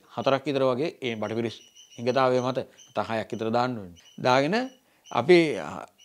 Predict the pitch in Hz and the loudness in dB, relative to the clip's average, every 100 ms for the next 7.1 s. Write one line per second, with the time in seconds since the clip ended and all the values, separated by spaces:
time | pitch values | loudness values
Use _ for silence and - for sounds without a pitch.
0 | _ - 135 180 - 147 139 123 127 123 | _ -4 2 2 4 2 2 0 -2 -2
1 | 127 127 139 143 123 117 117 - - 110 | -2 -2 -2 -2 0 0 -2 -8 -20 -14
2 | 110 117 123 113 101 - 127 120 - _ | -8 -6 -2 -2 -4 -4 -6 -6 -10 _
3 | _ _ - 117 113 110 _ _ 110 101 | _ _ -4 -2 -2 -6 _ _ -12 -10
4 | 98 98 104 107 107 107 101 107 107 101 | -10 -10 -8 -6 -6 -8 -8 -6 -4 -6
5 | 98 107 101 101 98 - 120 107 101 117 | -10 -10 -10 -10 -12 -12 -12 -10 -8 -8
6 | 131 _ _ - 104 98 101 98 104 117 | -10 _ _ -10 -8 -8 -8 -8 -4 -2
7 | 139 | -2